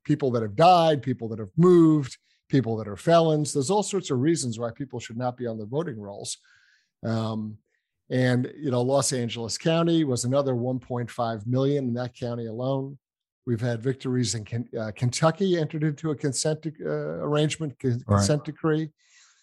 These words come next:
Speaker 1: So there's been substantial progress. I don't know anybody else in the country that's doing this.
Speaker 2: Yeah, you know, uh,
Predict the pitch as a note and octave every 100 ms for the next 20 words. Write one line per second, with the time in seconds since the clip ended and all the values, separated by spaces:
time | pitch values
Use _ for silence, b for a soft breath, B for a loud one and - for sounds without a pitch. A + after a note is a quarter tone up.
0 | b - D#3 E3 E3 F3+ E3+ D#3+ - A3
1 | A#3 G3+ C#3+ D#3+ D#3+ E3 C3 A#2 - -
2 | _ _ _ _ _ - A3+ F4 A#3+ F3+
3 | D#3+ F3+ E3+ D3 C#3 C3 D3 D3 A2+ -
4 | - - - _ - C3+ B2+ E3 D#3 -
5 | A2+ A2+ - C#3 A#2+ G#2+ F2+ - - -
6 | _ b b b b b b - A#3 -
7 | G#3 G3 F3+ - -